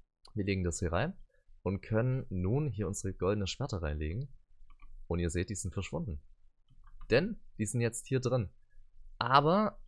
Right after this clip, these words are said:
leider ist es halt jetzt noch ein relativ kaputtes.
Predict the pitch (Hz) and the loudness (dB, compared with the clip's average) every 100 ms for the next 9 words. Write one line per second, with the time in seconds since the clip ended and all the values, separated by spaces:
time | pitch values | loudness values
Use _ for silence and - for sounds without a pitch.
0 | - 98 104 135 143 139 - - - - | -6 6 6 8 4 2 -2 -10 -18 -20
1 | - - - 113 120 113 110 110 117 101 | -20 -18 -6 -4 -2 0 0 0 -2 -2
2 | 107 104 - - 101 98 101 - 101 123 | 0 -2 -4 0 2 2 0 -4 -4 -2
3 | 90 - | -2 -6